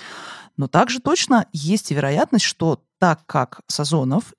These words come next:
и его семья, и вообще все жители его деревни в основном занимались плотничеством, они все были строители, то есть они все строили в Петербурге и везде,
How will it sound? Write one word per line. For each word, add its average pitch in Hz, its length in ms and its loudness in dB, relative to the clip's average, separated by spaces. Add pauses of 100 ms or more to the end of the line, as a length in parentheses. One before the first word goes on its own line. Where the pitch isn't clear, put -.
и 170 440 2
его 151 460 0
семья, 143 440 0
и 156 60 2
вообще 190 240 0
все 165 600 0
жители 131 640 -2
его 143 240 -6
деревни 139 520 -2
в - 60 -4
основном 170 480 4
занимались 143 560 0
плотничеством, 180 800 -2
они 147 180 0
все - 220 -4
были 147 160 -2
строители, 151 560 -4
то - 140 -16
есть 147 100 -4
они 147 120 0
все - 140 -4
строили 139 320 -2
в 135 80 -10
Петербурге 143 500 -6
и 123 40 -8
везде, 160 320 -2